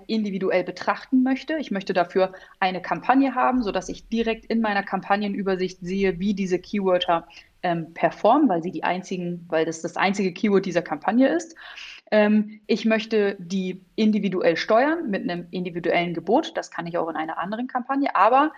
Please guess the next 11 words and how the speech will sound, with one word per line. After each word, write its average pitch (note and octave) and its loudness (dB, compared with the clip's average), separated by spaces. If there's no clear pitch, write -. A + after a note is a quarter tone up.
mit G3+ -4
einem F#3 -2
individuellen F#3 0
Budget F#3 -6
und A#3+ 2
auch A3+ 4
vielleicht F#3+ 2
mit G3 0
individuellen, F3+ 0
ähm, E3+ -4
Platzierungsmodifikatoren. C4+ 0